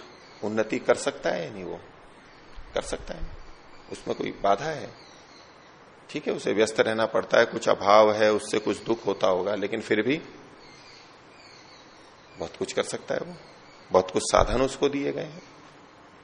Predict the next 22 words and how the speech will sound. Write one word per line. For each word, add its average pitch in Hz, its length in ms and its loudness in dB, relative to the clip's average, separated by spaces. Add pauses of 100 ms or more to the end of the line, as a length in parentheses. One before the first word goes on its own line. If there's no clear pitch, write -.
(1800)
पर 98 160 4 (1900)
उसकी - 360 -4
स्थिति 165 400 2
निम्न 139 400 0
है, 110 240 4 (2500)
वो 147 160 6
उसको - 240 0
समझ 143 320 4 (120)
रहा 110 140 8
है 95 160 6
क्यों 143 340 6
हो 113 140 6
रहा 95 160 6
है, - 320 -4
कुछ - 220 -4
समझेगा 123 500 4
वो, 87 160 -2 (140)
कुछ - 160 -10
प्रयत्न 127 440 6
करेगा 98 540 2
तो 120 160 -2
वो 120 180 0